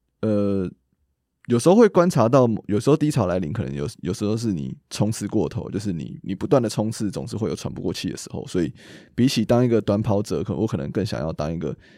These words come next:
可以随时让自己的状态都在一个稳定，或许他不会表现得特别有爆发力，但是我希望我可以，心情可以，呃，长时间都保持得稳定。所以就是，呃，感觉到低潮的时候，可能就会试着还是把自己的日常生活照顾好，比如说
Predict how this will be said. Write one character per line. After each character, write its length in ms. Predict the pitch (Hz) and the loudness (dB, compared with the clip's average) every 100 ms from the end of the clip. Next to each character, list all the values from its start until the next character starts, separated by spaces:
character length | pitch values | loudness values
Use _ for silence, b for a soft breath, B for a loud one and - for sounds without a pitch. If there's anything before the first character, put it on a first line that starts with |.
| b | b
可 100 | - | -2
以 60 | 104 | -2
随 180 | 98 101 | 2 0
时 240 | 98 98 - | 0 -4 0
让 200 | 135 117 | 2 2
自 100 | 120 | 2
己 40 | |
的 60 | 92 | 2
状 180 | 113 | 2
态 140 | 110 101 | 2 2
都 120 | 107 | 2
在 140 | 104 | 2
一 40 | 98 | 2
个 220 | 82 69 | 0 -2
稳 220 | - 67 123 | -4 -4 0
定， 160 | 104 | 0
或 180 | - 165 | 2 2
许 120 | 120 | 4
他 160 | 117 117 | 4 2
不 200 | 120 107 | 2 2
会 240 | 131 107 | 4 4
表 220 | 90 101 - | 2 0 0
现 140 | 113 | 0
得 80 | 82 | 0
特 120 | - | 0
别 80 | 87 | 0
有 80 | - | 2
爆 160 | 107 | 2
发 200 | 87 95 | 2 2
力， 200 | 95 95 - b b b | 0 -2 -8 b b b
但 120 | - | -4
是 60 | 110 | -2
我 100 | 92 | -2
希 200 | - 110 | -4 -2
望 80 | 101 | -2
我 60 | |
可 120 | 98 95 | -2 -2
以， 100 | 76 b b b | -4 b b b
心 180 | - 120 | -6 -4
情 160 | 107 98 | -2 -2
可 140 | 107 | -2
以， 120 | 92 - _ _ _ - | -2 -6 _ _ _ -6
呃， 320 | 87 85 67 - - | -4 -4 -6 -10 -8
长 240 | - 113 | -4 -2
时 140 | - | -4
间 120 | 113 120 | -2 0
都 100 | 123 | 0
保 160 | - | -2
持 140 | - - | -6 -8
得 100 | 67 | -8
稳 120 | - - | -8 -6
定。 140 | 80 - 117 | -6 -6 -6
所 140 | - | -2
以 40 | 104 | 0
就 60 | |
是， 220 | 110 107 b b b b b b - | 0 -2 b b b b b b -4
呃， 260 | 110 110 | 0 2
感 160 | - 117 | 4 4
觉 100 | 135 | 6
到 100 | 170 | 6
低 140 | 170 | 6
潮 160 | 170 113 | 6 6
的 80 | 110 | 6
时 80 | |
候， 140 | 120 113 | 4 4
可 100 | - | 2
能 100 | 82 | -2
就 140 | 107 | 0
会 240 | 117 101 85 | 2 2 -2
试 160 | - 117 | -6 -4
着 80 | - | -2
还 140 | 101 | -2
是 120 | 104 | -2
把 220 | 95 69 - _ | -2 -2 -4 _
自 160 | - 101 | -6 -4
己 60 | |
的 80 | 82 | -2
日 100 | 80 | -2
常 160 | 101 98 | -2 -2
生 160 | 113 90 | -4 -6
活 80 | - | -2
照 140 | 78 | -4
顾 180 | 127 - | -2 -6
好， 180 | - - | -8 -8
比 100 | 82 | -4
如 60 | |
说 180 | 85 76 | -4 -4